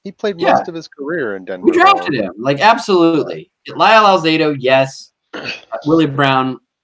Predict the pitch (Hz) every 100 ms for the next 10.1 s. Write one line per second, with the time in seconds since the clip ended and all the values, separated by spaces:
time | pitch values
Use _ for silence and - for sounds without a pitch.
0 | - 117 107 - 139 - - 113 104 107
1 | 107 123 110 90 87 - _ _ _ _
2 | _ - - 220 - - _ _ _ 214
3 | 208 - _ _ _ _ _ - 156 175
4 | 185 196 180 180 190 190 180 180 175 170
5 | 160 - 156 185 175 165 156 160 165 165
6 | 170 165 151 156 147 - 151 156 165 139
7 | 135 _ _ _ - 180 180 175 170 185
8 | 175 196 - 170 185 202 214 180 147 151
9 | 156 156 156 160 180 160 143 139 165 170
10 | 123